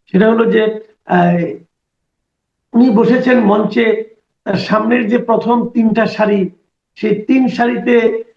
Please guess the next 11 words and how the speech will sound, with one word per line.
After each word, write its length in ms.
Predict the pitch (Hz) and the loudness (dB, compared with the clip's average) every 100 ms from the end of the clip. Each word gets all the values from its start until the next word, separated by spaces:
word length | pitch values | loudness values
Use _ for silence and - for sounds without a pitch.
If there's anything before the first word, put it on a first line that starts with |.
| _ _ - | _ _ 0
ওনার 300 | 220 214 - | 2 2 0
কেন্দ্রীয় 460 | 269 262 262 277 | 0 2 2 2
নেতৃবৃন্দের 800 | 247 233 - 285 254 277 277 277 220 | 2 2 0 -2 2 2 2 2 2
যে 100 | 240 | 0
একটা, 360 | 208 - 220 | -2 -2 -2
মানে, 320 | 180 175 160 - 156 | -2 -4 -6 -10 -20
উপস্থিতি, 840 | 156 190 220 208 - 165 165 123 - _ _ _ _ _ _ _ | -10 -6 0 0 0 -4 -2 -2 -6 _ _ _ _ _ _ _
সরব 480 | - - 214 220 - 170 | -10 -2 2 2 0 -2
উপস্থিতি 460 | 196 - 180 165 | -2 -2 -2 0
এবং 260 | 160 160 143 | 0 0 0
বেশ 340 | 175 175 - | -2 -2 -6